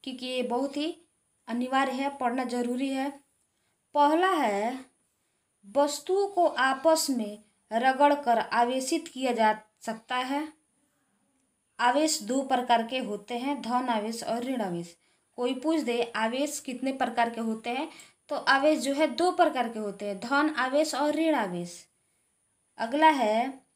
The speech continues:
सजातीय आवेश एक दूसरे को विकर्षित तथा विजातीय आवेश एक दूसरे को आकर्षित करते हैं। आगे है, रगड़ द्वारा उत्पन्न विद्युत आवेश को स्थिर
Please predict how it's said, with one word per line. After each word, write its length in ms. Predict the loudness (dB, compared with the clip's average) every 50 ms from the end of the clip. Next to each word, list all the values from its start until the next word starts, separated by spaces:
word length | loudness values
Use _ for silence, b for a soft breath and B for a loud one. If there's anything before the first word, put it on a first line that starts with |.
| _ _ _ _ -12
सजातीय 720 | -4 0 0 2 4 4 4 4 4 2 0 -2 0 0 2
आवेश 520 | 2 4 4 4 2 0 -2 -4 -8 -8 -6
एक 220 | -4 -4 -4 -6
दूसरे 520 | -8 -8 -8 -8 -8 -8 -6 -2 -2 -2 -2
को 340 | -4 -6 -6 -6 -6 -6 -6
विकर्षित 840 | -8 -8 -8 -6 0 0 2 2 0 -2 -6 -6 -8 -8 -10 -10 -10
तथा 260 | -10 -8 -6 -6 -6
विजातीय 680 | -6 -6 -6 -4 -4 -2 -4 -4 -2 -2 -2 0 0 -2
आवेश 580 | -2 -2 -2 -2 -2 -4 -6 -8 -8 -10 -10 -8
एक 220 | -8 -8 -8 -8
दूसरे 320 | -8 -8 -8 -6 -6 -6 -6
को 280 | -4 -2 -4 -4 -4 B B B B B B _ -8
आकर्षित 680 | -8 -8 -8 -6 -6 -6 -6 -6 -6 -6 -6 -6 -8 -12 _ _
करते 380 | -2 -2 -2 -2 -4 -6 -4 -4
हैं। 260 | -4 -6 -8 -10 -14 _ _ _ _ _ _ _ _ _ _ _ _ _ _ _ _ _ _ _ _ _ _ _ _ _ _ _ _ _ _ _ _ _ _ -2
आगे 240 | 0 0 2 4 4
है, 540 | 4 4 4 4 4 4 2 0 -4 -8 -14 _ _ _ _ _ _ _ _ _ _ -6
रगड़ 420 | 0 4 6 6 6 6 6 4 4
द्वारा 500 | 4 4 6 6 6 6 6 4 4 2
उत्पन्न 540 | 2 -2 -4 -6 -8 -8 -4 -2 -2 -2
विद्युत 500 | -2 0 0 0 2 2 2 0 0 0 2
आवेश 380 | 2 2 4 2 0 -2 -2 -6
को 260 | -8 -8 -8 -8 -4 -2
स्थिर 520 | -2 -2 -2 -2 -2 -2 -2 -2 -4 -10